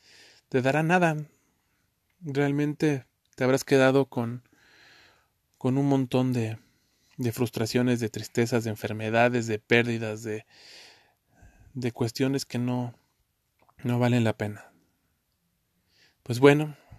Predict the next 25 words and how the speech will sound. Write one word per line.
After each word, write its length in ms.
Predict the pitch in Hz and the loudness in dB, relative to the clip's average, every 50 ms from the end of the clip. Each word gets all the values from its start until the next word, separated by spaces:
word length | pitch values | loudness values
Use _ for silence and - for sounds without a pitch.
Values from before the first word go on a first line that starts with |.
| _ _ _ _ _ _ _ _ _ _ _ _ _ _ _ - | _ _ _ _ _ _ _ _ _ _ _ _ _ _ _ 0
ya 120 | 139 123 | 0 0
se 80 | - - | 0 -2
extendió 340 | - - - 120 123 135 | -8 -6 -2 0 0 0
un 60 | 135 123 | 0 -2
poquito 300 | 127 120 135 127 - 135 | -4 -4 -2 0 2 0
este 500 | 120 - - 113 107 107 104 110 110 107 | 0 0 -2 -4 -4 -6 -6 -6 -4 -6
episodio. 580 | 104 - - - - 175 180 160 156 156 156 | -6 -6 -6 -2 0 2 4 4 4 2 2
Realmente 480 | 151 151 139 135 135 131 131 123 - 131 | 0 0 0 2 2 0 -2 -2 -2 -2
mi 100 | 123 117 | -2 -2
objetivo 500 | 113 - - 117 - 127 127 123 123 120 | -6 -8 -12 -8 -2 0 2 2 4 2
era 260 | 120 117 117 117 117 - _ _ _ - - - - - - - _ | 2 2 0 -4 -6 -10 _ _ _ -20 -20 -20 -20 -20 -20 -14 _
grabar 380 | - 127 120 120 120 123 127 127 | 2 4 6 8 8 8 8 8
unos 240 | 127 123 120 110 | 6 4 2 2
veinte, 380 | 113 120 120 127 127 120 - 117 | 2 2 2 2 2 0 -2 -2
veinticinco 640 | 113 110 110 110 - - - - 123 120 120 - 123 | -2 -4 -6 -8 -10 -14 -12 -8 -6 -6 -6 -6 -6
minutos, 560 | 117 113 110 120 117 - - 127 - - - _ _ - - - - - - - - - _ | -6 -4 -4 -4 -4 -4 -4 -6 -6 -8 -12 _ _ -20 -20 -20 -20 -20 -20 -20 -20 -18 _
este, 680 | - 117 - - _ - - 113 - - - 113 120 | -12 -12 -12 -12 _ -6 -4 -4 -4 -2 -2 0 0
el 140 | 123 120 117 | 0 0 2
tema 300 | - 135 135 135 131 127 | 2 2 4 4 2 0
de 80 | 123 117 | 0 0
la 100 | 113 110 | 0 0
trampa 280 | - 120 117 117 123 | 0 -2 -2 0 0
de 80 | 113 107 | -2 -2
la 120 | 104 104 | -2 -4
nicotina. 600 | 104 107 - - 110 - 151 160 165 170 180 170 | -6 -6 -6 -8 -4 -2 -2 0 0 -2 -4 -8